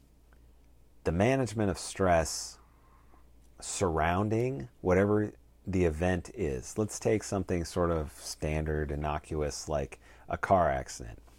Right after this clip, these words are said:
Personally, you know, depending on what goes down, that can gen-, that c-,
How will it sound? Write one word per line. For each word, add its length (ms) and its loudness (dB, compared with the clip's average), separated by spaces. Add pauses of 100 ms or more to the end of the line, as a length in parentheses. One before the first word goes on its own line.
(200)
Personally, 640 4 (2000)
you 80 -2
know, 160 6
depending 320 2
on 140 2
what 180 2
goes 220 -2
down, 540 2 (100)
that 180 -2
can 220 -6
gen-, 400 -4
that 240 -4
c-, 60 -16